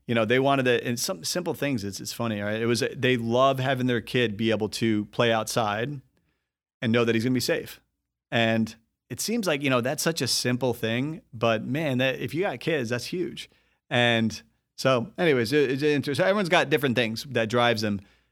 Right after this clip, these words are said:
And like I said, if anybody's got any one of those, I think if you take, it's any one of those three things, I think ultimately drive somebody who makes that decision. And by the way,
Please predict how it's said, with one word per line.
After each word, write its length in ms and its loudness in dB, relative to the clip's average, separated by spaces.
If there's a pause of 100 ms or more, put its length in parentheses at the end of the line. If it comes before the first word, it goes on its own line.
(220)
And 520 0 (320)
like 200 2
I 60 4
said, 200 2
if 80 -2
anybody's 360 2
got 140 4
any 120 2
one 100 2
of 40 0
those, 200 0
I 100 0
think 220 -2
if 100 -4
you 120 0
take, 260 0
it's 180 -6
any 160 0
one 120 2
of 60 0
those 180 -2
three 160 0
things, 240 -2
I 60 -2
think 180 -4
ultimately 340 -2
drive 320 -2 (540)
somebody 260 2
who 80 0
makes 160 2
that 100 2
decision. 420 0
And 200 0
by 140 4
the 60 4
way, 180 2